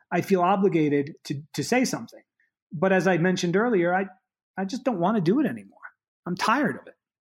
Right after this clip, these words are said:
you know? And so, you know, I, I feel like there's a lot of lessons that I can, that I can explain and even relate to the world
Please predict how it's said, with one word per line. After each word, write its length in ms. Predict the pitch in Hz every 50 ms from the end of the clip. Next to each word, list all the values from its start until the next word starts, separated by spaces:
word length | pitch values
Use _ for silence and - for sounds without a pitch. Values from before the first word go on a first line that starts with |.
| _
you 100 | - 160
know? 260 | 156 151 156 175 190 190 - - - - _ _
And 160 | 190 180 180
so, 560 | 185 - 202 190 185 185 185 180 190 190 - _
you 140 | 294 214 190
know, 320 | 180 165 160 165 160 160 -
I, 320 | - 190 208 226 226 226 -
I 140 | - 185 196
feel 240 | 190 196 - 226 214
like 280 | 202 196 180 175 160 -
there's 180 | 175 160 139
a 40 | 160
lot 240 | 151 147 151 160 170
of 120 | 180 165
lessons 600 | 165 165 156 139 - 156 143 143 139 135 - - - _ _ _ _ _ _ _ _ _ _ _ _ - - - - - _ _ _ _
that 120 | 180 180
I 100 | 175 170
can, 340 | 165 - 175 156 147 160 -
that 200 | - - 156 151
I 100 | 160 160
can 380 | 147 - 147 147 139 143 147 151 _ _ _ _ _ _ _ _ _ _ _ _ _ -
explain 840 | 214 190 - - - - 180 180 180 175 175 170 185 220 240 240 - _ - - - - - _ _ _ -
and 140 | 196 180 196
even 240 | 233 262 277 269
relate 420 | 214 175 170 165 170 180 202 - -
to 260 | - 170 165 156 151
the 100 | 135 143
world 480 | 139 175 220 214 160 135 139 143 147